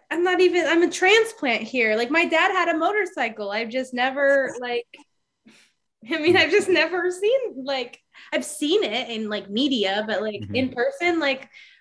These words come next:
Speaker 1: I am looking for, um, I'm looking for a sidecar to sit in, you know?
Speaker 2: <laughs>
Speaker 1: I, <laughs> I would love to, like, live my little dream.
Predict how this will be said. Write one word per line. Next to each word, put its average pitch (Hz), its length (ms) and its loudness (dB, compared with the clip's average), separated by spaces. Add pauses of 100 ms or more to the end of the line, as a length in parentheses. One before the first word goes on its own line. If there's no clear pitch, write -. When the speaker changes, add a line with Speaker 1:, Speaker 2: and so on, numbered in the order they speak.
(120)
Speaker 1:
I 247 140 2
am 277 180 2
looking 262 640 0 (500)
for, 247 600 -2
um, 240 400 0
I'm 254 180 0
looking 269 360 -2
for 247 540 -2
a 240 80 -4
sidecar 220 500 -4
to 208 100 -6
sit 208 220 -4
in, 185 340 -6
you 226 140 -2
know? 220 400 -2
Speaker 2:
<laughs> - 40 -8
Speaker 1:
I, 233 880 0
<laughs> - 60 -6
I 254 120 2
would 262 120 2
love 254 220 2
to, 285 140 0
like, 233 240 -2
live 226 180 -2
my 226 160 -2
little 208 260 -4
dream. 196 340 -10